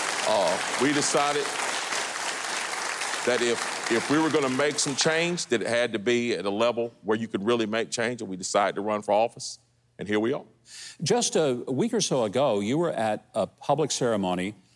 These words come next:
Speaker 2: with Roy Cooper, the Democrat governor of North Carolina.
Speaker 1: Yes.
Speaker 2: And he was saying that North Carolina is a racist state.
Speaker 1: Absolutely.
Speaker 2: This is the theme that the left has been giving.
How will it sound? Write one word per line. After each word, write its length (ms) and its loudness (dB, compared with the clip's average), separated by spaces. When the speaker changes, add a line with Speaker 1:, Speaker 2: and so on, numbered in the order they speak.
Speaker 2:
with 280 0
Roy 260 2
Cooper, 300 -2
the 100 -2
Democrat 460 -2
governor 320 2
of 120 -6
North 220 -2
Carolina. 600 0
Speaker 1:
Yes. 240 -4
Speaker 2:
And 180 2
he 180 2
was 220 2
saying 560 0
that 180 0
North 320 0
Carolina 800 0
is 200 2
a 160 2
racist 800 0
state. 560 2
Speaker 1:
Absolutely. 260 -2
Speaker 2:
This 120 2
is 140 2
the 120 2
theme 400 2
that 140 -4
the 80 2
left 300 0
has 140 0
been 200 0
giving. 320 0